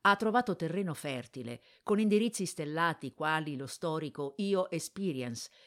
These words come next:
e il più recente Alto, dove lo chef di origini nipponiche Takeshi Iwai fonde istanze asiatiche ed europee, o ancora con il nuovissimo Ronin, nel cuore della Chinatown milanese,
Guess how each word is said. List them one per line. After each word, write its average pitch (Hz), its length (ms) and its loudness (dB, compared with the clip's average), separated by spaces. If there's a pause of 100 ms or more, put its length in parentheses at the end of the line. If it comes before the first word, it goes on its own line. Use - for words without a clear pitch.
e 196 100 4
il 196 120 4
più 233 140 2
recente 190 640 0
Alto, 131 580 0 (160)
dove 165 240 0
lo 160 80 2
chef 202 420 0
di 147 220 -4
origini 156 480 -2
nipponiche 143 760 -4 (180)
Takeshi 185 680 -2
Iwai 143 420 -2 (200)
fonde 196 340 0
istanze 180 600 0
asiatiche 147 680 -2
ed 151 220 -4
europee, 143 640 -4 (320)
o 220 100 6
ancora 240 380 6
con 196 180 0
il 196 120 0
nuovissimo 190 680 0
Ronin, 131 540 -2 (180)
nel 170 220 -2
cuore 196 300 2
della 143 220 -2
Chinatown 165 720 -2
milanese, 139 680 -6